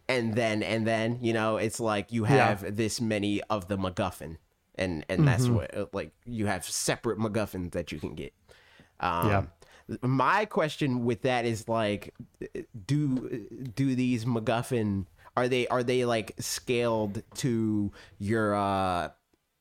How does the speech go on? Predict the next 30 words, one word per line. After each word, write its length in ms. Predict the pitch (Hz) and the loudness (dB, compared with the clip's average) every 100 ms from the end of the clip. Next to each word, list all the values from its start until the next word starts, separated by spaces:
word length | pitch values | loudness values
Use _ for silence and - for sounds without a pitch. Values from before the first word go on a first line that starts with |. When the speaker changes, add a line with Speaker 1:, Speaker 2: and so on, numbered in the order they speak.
| _ | _
Speaker 1:
if, 320 | 165 143 - - | -2 -2 -2 -2
if 260 | 139 - | -4 -4
what 340 | 127 123 127 135 | -4 0 0 0
we're, 280 | 123 113 120 | 0 0 -2
uh, 280 | 123 107 98 | -2 0 2
what 180 | 98 107 | 0 0
we 160 | 110 107 | 0 -2
guessed 320 | 107 104 - | 0 -2 -2
about, 420 | 101 98 92 90 | -4 0 0 0
um, 420 | 90 82 76 76 - - | 0 -2 -4 -8 -12 -4
Miraidon 920 | 113 98 101 104 101 98 98 95 95 - - - | 0 2 2 0 0 0 0 0 -2 -8 -14 -6
or 100 | 101 | -4
Koraidon, 460 | - 95 214 226 | 0 0 4 6
Speaker 2:
Mm-hmm, 540 | 156 143 139 147 - 135 | 6 6 4 2 2 2
mm-hmm. 220 | 107 135 | 4 4
Speaker 1:
um, 300 | 107 104 101 | 4 2 -2
do 100 | 101 | -2
they 140 | 120 117 | 0 0
scale? 580 | - 127 110 104 85 - - - - | -2 -2 0 0 -2 -8 -20 -14 -2
Where 180 | 123 | 0
it's 160 | 123 110 | 0 0
like, 280 | 135 113 - | 0 0 -2
will 240 | 123 123 | 0 2
I 140 | 131 143 | 2 0
get 280 | 147 147 | -2 -2
the 120 | 135 127 | -2 -4
same 440 | - 135 143 139 | 0 0 2 0
amount 360 | 120 127 123 120 | 0 2 2 0
of 100 | 104 | -2
progression 880 | 113 95 120 120 - 120 107 104 | -4 0 0 0 0 0 2 0